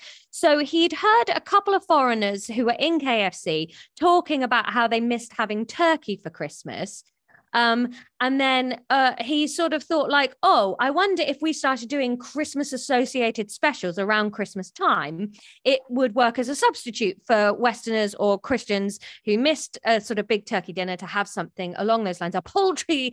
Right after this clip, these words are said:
<laughs> substitute for their Christmas dinner." And that's poultry, P O U L T R Y, not poultry, because there's nothing poultry about K F C. Um, their vegan burgers are really getting me through being a vegetarian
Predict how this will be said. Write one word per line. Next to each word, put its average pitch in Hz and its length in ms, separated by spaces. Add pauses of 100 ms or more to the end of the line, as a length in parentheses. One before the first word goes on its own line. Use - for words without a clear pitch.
<laughs> - 80
substitute - 720
for 202 140
their 185 340
Christmas 220 300
dinner." 185 220
And 226 120
that's 247 200
poultry, 339 580 (260)
P 359 200
O 320 80
U 277 340
L 359 300
T 208 260
R 165 180
Y, 160 380
not 254 400 (320)
poultry, 247 880 (300)
because 170 300
there's - 180
nothing 277 420
poultry 294 640
about 277 260
K 175 180
F 156 100
C. 151 340 (540)
Um, 185 280
their 208 160
vegan 196 320
burgers 160 300
are 160 80
really 175 220
getting 160 260
me 160 80
through 147 480
being 139 440
a 160 60
vegetarian 156 800